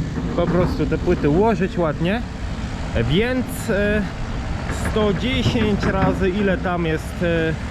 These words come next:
w jednym metrze sześciennym jest półtora tony, do tony sześćset. Niech to tak będzie tonę, półtora tony.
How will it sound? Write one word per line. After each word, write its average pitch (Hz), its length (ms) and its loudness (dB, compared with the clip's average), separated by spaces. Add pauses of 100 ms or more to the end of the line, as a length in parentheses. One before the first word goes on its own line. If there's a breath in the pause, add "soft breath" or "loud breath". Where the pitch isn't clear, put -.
(1000)
w - 40 4
jednym 196 300 4
metrze 202 420 0
sześciennym 202 640 2
jest 160 120 0
półtora 196 540 0 (280)
tony, 190 360 2 (320)
do 143 100 0
tony 165 280 2
sześćset. 202 480 0 (840)
Niech 202 160 4
to 185 160 6 (180)
tak 156 140 2
będzie 180 440 4 (380)
tonę, 175 340 4 (680)
półtora 190 360 4
tony. 196 340 2